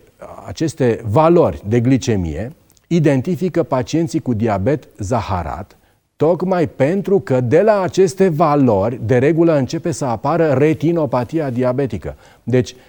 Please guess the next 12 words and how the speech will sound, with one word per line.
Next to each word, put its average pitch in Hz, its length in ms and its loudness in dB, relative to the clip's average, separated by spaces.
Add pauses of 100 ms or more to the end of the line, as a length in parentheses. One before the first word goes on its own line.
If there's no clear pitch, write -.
aceste 131 1000 2 (460)
granițe 113 720 2 (300)
au 113 160 0
fost 170 320 -4
fixate 143 600 -4
în 175 180 2
funcție 185 600 2
de 147 200 4
apariția 147 580 0
acestei 147 420 -2
complicații 170 920 -2
microvasculare, 131 1500 -2